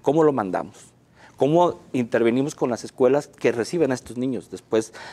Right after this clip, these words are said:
de ser amputados, después de haber perdido un ojo, después? O sea, la crueldad y,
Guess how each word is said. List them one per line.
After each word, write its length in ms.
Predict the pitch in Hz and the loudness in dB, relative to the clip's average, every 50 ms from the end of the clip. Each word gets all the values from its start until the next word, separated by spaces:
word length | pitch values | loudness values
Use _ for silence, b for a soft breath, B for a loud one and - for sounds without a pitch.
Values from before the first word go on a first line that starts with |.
| B B - | B B -4
de 100 | - 110 | -4 -2
ser 160 | - 127 113 | 0 0 0
amputados, 560 | 107 110 - 104 - - 131 120 117 127 127 | 0 -2 -4 -6 -2 0 2 4 4 2 2
después 280 | 123 110 - - 117 110 | 0 -2 -2 0 0 2
de 80 | 110 | 2
haber 160 | 107 110 107 101 | 2 2 0 -2
perdido 300 | - 113 104 104 104 104 | 0 0 0 2 2 0
un 100 | 110 127 | 2 2
ojo, 280 | 131 127 - 131 120 | 0 0 2 2 2
después? 380 | 117 104 - - 117 110 110 B B B B B B B B B | 2 0 0 -2 -2 -4 -4 B B B B B B B B B
O 40 | 104 | -2
sea, 160 | 117 120 113 - - 64 - | 0 0 0 0 -2 -4 0
la 300 | 110 120 117 117 117 - - _ | 2 2 2 2 0 -6 -14 _
crueldad 520 | - 131 120 120 120 123 127 135 139 160 170 | 2 4 4 6 4 4 4 4 2 2 2
y, 420 | - 110 127 117 113 107 92 - | 0 0 0 2 2 0 -2 -6